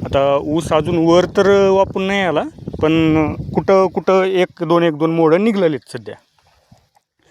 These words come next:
अजून एक दोन चार दिवसामध्ये ते पूर्ण बाहेर येतील. <clears throat> म्हणजे अगोदर खाली मुळ्या सुटतात पूर्ण आणि त्याच्यानंतर जो डोळा आहे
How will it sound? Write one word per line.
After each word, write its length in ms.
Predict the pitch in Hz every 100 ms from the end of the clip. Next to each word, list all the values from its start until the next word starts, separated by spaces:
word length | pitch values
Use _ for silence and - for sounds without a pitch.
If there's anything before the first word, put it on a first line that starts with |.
| _ - -
अजून 200 | 131 147
एक 140 | 143
दोन 200 | 151 156
चार 180 | 151 147
दिवसामध्ये 580 | 139 143 156 151 156 320 - _ -
ते 60 |
पूर्ण 360 | - 165 160 165
बाहेर 300 | 156 165 165
येतील. 280 | 175 143 226 - - - _ _ _
<clears throat> 240 | 151 131
म्हणजे 260 | 135 143 156
अगोदर 640 | 165 165 170 170 175 175 165
खाली 360 | - 170 175 160 - -
मुळ्या 260 | 156 180
सुटतात 340 | 170 180 - 160 _
पूर्ण 300 | 165 135 160 - _ _ -
आणि 120 | 139 143
त्याच्यानंतर 920 | 151 156 160 160 170 165 165 165 160
जो 140 | 156
डोळा 320 | 151 175 170
आहे 180 | 165 151